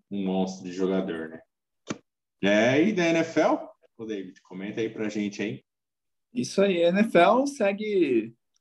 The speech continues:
Speaker 2: segue firme aí também, já, aí a N F L já bem mais adiantado, né? Já tão com mais da, da metade aí, já passamos da metade do,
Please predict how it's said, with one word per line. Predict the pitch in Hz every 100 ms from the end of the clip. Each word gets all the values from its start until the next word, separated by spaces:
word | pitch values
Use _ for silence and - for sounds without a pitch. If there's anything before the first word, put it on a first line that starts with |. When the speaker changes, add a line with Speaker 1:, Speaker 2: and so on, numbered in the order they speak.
| _ _
Speaker 2:
segue | 117 - 143 143
firme | 143 - 135 139
aí | 143
também, | 143 185 175 196 240
já, | 165 143 123 113
aí | 113
a | 131
N | 147
F | 151 151
L | 151
já | 160
bem | 131 131
mais | 135 131 127
adiantado, | 127 135 143 - 131 202 233
né? | 147 151
Já | 131
tão | 127 127 123 123 127 _ _ -
com | 117
mais | 113 110 123 123
da, | 123 113 107
da | 110
metade | 110 123 - 113 123 175 127
aí, | 110 139
já | - 120
passamos | 113 113 117 117
da | 113
metade | 117 113 113 110 113 113
do, | 110 104 101